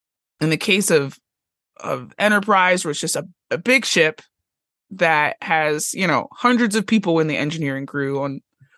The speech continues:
multiple different shifts, like, I doubt that any of them even know each,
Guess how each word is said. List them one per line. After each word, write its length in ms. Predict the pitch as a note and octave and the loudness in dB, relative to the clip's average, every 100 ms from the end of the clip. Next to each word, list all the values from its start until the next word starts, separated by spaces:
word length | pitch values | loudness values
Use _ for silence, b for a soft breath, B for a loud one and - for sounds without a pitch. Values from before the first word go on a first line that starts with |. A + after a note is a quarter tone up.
| - | 2
multiple 480 | A3+ B3 A#3+ G#3+ F#3+ | 4 6 4 0 0
different 340 | F#3 E3+ D3+ | -2 -4 -6
shifts, 560 | - C#3+ C#3+ - - D#3 | -2 0 -2 -8 -8 0
like, 320 | D3 C#3 - _ _ _ _ - | 0 0 -6 _ _ _ _ -2
I 80 | A#3 | 2
doubt 260 | G3+ F3 | 2 2
that 100 | E3 | 2
any 220 | E3+ F#3 | 2 2
of 80 | F3+ | 0
them 140 | G3 G#3+ | 0 0
even 200 | A3+ A3+ | 2 4
know 180 | C#4 | 2
each, 100 | A#3+ | 2